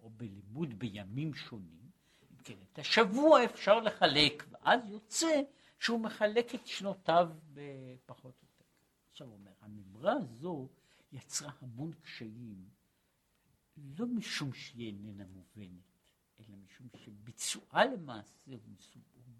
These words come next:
הוא בעייתי. מדוע? ה-, הקושי הוא, הקושי הוא מובן מצד עצמו. פשוט קושי כמות-, הוא עניין כמותי. המקרא הוא יחסית ספר קטן.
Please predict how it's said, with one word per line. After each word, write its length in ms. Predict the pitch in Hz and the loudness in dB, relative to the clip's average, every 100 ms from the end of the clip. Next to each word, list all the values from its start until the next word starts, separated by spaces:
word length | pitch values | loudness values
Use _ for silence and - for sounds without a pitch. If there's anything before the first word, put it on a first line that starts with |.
| - | -20
הוא 100 | 135 | -18
בעייתי. 580 | 117 110 95 98 - _ _ - | -6 -4 -4 -10 -18 _ _ -20
מדוע? 340 | 104 90 55 _ _ _ _ - - _ _ _ _ _ _ _ - | -20 -20 -20 _ _ _ _ -20 -18 _ _ _ _ _ _ _ -12
ה-, 480 | - - - - - | -12 -12 -18 -12 -12
הקושי 540 | - - 240 - 131 | -4 2 2 2 0
הוא, 320 | 104 120 98 - _ _ _ _ _ _ _ _ _ _ _ _ _ _ _ _ _ _ _ _ _ _ - - | -4 -8 -8 -14 _ _ _ _ _ _ _ _ _ _ _ _ _ _ _ _ _ _ _ _ _ _ -20 -20
הקושי 460 | - 185 185 - | -12 -6 -2 0
הוא 220 | 123 120 | -2 -6
מובן 560 | 107 98 95 123 110 95 98 | -12 -12 -4 -4 -4 -8 -14
מצד 300 | - 101 92 | -20 -20 -20
עצמו. 380 | - - 90 - _ _ _ _ _ _ _ _ _ _ _ 190 - | -16 -14 -16 -20 _ _ _ _ _ _ _ _ _ _ _ -18 -16
פשוט 360 | - - 233 - _ | -14 -10 -12 -14 _
קושי 320 | - 190 190 | -6 -4 -4
כמות-, 540 | - 165 143 - - 233 | -6 -10 -10 -16 -20 -12
הוא 100 | 139 | -8
עניין 260 | 131 143 | -4 -6
כמותי. 460 | 147 - 117 107 _ _ - _ _ _ _ _ _ _ _ - - _ - | -8 -10 -12 -12 _ _ -20 _ _ _ _ _ _ _ _ -20 -20 _ -12
המקרא 520 | 127 143 139 - 185 | -8 -8 -10 -10 -8
הוא 380 | 226 151 123 131 | -8 -10 -16 -20
יחסית 520 | 135 - - - 208 | -20 -20 -16 -12 -10
ספר 360 | - 147 - 156 | -10 -12 -14 -20
קטן. 440 | - 139 _ 92 | -18 -20 _ -20